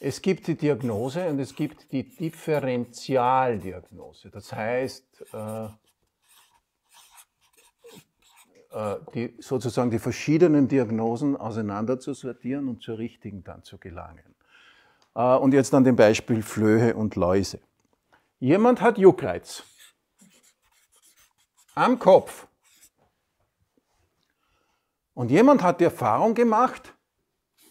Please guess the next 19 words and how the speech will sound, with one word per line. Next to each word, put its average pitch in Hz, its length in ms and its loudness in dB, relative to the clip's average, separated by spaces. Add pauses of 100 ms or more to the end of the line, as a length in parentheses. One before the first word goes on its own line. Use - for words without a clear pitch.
(920)
das 139 180 -10
sind 160 160 -8
Läuse. 92 340 -8 (2500)
Ab 131 220 -6
jetzt 180 520 4 (3250)
ist - 180 -6
jeder, 175 180 8
der 170 120 4
ein 143 60 6
Begegnung 139 400 2
und 185 80 -2
einen 143 180 0
Juckreiz 175 400 -2
am 127 80 -2
Kopf - 260 -2
hat, 226 320 -2 (540)
der 175 60 -2
hat 196 100 -2
Läuse. 120 320 2